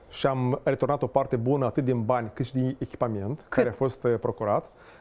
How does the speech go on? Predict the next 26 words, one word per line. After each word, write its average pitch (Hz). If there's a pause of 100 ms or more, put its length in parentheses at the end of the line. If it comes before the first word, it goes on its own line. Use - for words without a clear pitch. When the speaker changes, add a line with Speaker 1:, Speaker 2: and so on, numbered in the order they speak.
(160)
Speaker 1:
Cifra, 170 (140)
dacă 156
nu 160
greșesc 147
eu, 143 (1200)
către 131
luna 135
decembrie 127
două 127
mii 127
douăzeci 120
a 143
fost -
vreo 123
douăzeci 123
și -
șase 123
de 120
milioane 117
de 117
lei 117 (460)
returnate 123
în 117
bugetul 110
de 117
stat, -